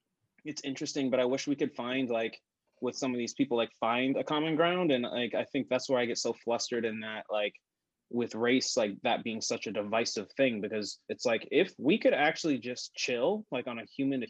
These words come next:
human level, maybe you'd realize, "Oh, like, we have some similar interests, things that we're, like, we agree on, and things that we're, like, you know,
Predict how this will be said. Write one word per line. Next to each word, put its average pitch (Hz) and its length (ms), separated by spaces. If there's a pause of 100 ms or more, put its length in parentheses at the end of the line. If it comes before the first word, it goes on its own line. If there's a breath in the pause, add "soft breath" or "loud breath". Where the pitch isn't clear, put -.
(100)
human 156 280
level, 269 380 (460)
maybe 165 720
you'd 151 220
realize, 160 520
"Oh, - 340 (160)
like, 127 260
we 196 140
have 143 200
some 143 180
similar 175 300
interests, - 720
things 147 220
that 151 160
we're, 151 360
like, 143 220
we 147 140
agree 156 280
on, 120 200
and 120 120
things 131 220
that 135 160
we're, 139 120
like, 139 280 (800)
you 131 120
know, 113 260